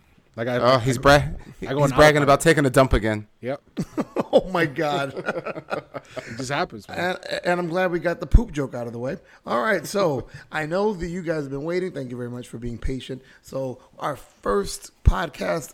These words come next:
Speaker 3: of the new year, we're gonna be talking about Star Wars, but we're not gonna talk about Episode nine yet. No, no, no, no, no.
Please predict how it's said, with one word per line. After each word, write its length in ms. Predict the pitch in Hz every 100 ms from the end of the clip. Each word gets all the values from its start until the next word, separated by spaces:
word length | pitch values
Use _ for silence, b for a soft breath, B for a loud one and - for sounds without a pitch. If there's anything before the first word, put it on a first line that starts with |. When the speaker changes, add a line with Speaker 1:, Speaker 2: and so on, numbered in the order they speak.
| -
Speaker 3:
of 240 | 190 180 156
the 80 |
new 180 | 175 180
year, 320 | 175 185 202 B B B -
we're 240 | 165 269
gonna 120 | 294
be 80 | 220
talking 240 | - 226 196
about 140 | 170
Star 340 | - 180 175 160
Wars, 320 | 131 135 117
but 180 | 139 143
we're 120 | 156
not 280 | 156 208 233
gonna 120 | 240
talk 200 | - 214
about 220 | 196 -
Episode 460 | 180 185 - 185 170
nine 420 | 170 175 180 170
yet. 280 | 190 - 123
No, 120 | 135
no, 120 | 151
no, 80 | 170
no, 120 | 170
no. 320 | 170 147 113